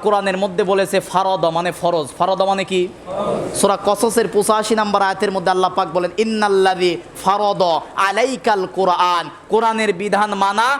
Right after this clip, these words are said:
আমি আল্লাহ তোমাদের জন্য ফরজ করেছি। সুবহানাল্লাহ বলেন। তাহলে এক নাম্বার ফারদ, এক নম্বরে কি?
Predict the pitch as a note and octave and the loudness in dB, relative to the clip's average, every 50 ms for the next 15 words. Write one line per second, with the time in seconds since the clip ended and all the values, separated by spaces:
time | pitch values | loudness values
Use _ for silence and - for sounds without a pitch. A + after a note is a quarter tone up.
0 | - - - F#3 G#3 G#3 G#3 G#3+ - - G#3+ G#3 G#3 G#3 G#3 G#3 G3 G3 G3 G#3 | -4 -4 -2 -2 -2 0 -2 -4 -2 0 0 0 2 2 2 2 2 0 -2 0
1 | G#3+ A#3 B3 G#3+ A#3+ A3+ G#3 F3 G#3 G#3 G#3 A3+ A#3+ - - G3 G3 G#3+ A#3 A3 | 0 2 2 2 2 0 0 -2 -2 -2 0 -2 -2 -2 -2 0 0 0 0 -2
2 | - - F#3+ F#3 E3 D3 - E3 C#3 - G3 F#3+ F#3+ F#3+ F#3 E3+ D#3+ D#3 C#3+ C#3 | -2 -4 0 0 0 0 0 -4 -2 0 0 0 2 2 0 2 2 2 2 2
3 | B2+ A#2+ A2 G#2+ - - - - - G3+ - - - - - - - - D3+ F3 | -2 -2 -6 -8 -10 -10 -8 -6 -4 -4 -2 -2 -4 -4 -6 -4 -2 0 0 2
4 | - F#3 G#3+ G3+ - G3 A3+ A#3 A3+ G#3+ G#3 F#3+ D#3 - - F#3 G3+ G3+ G3+ F3+ | 2 0 0 0 0 0 0 2 2 2 0 0 0 0 0 2 2 2 2 2
5 | F3+ F3 F3 F3 F#3 G#3 G3+ G3 G3+ G3 - G3 G3 G3 G3 | 2 0 0 0 -2 -2 0 0 0 0 0 0 -2 -2 -2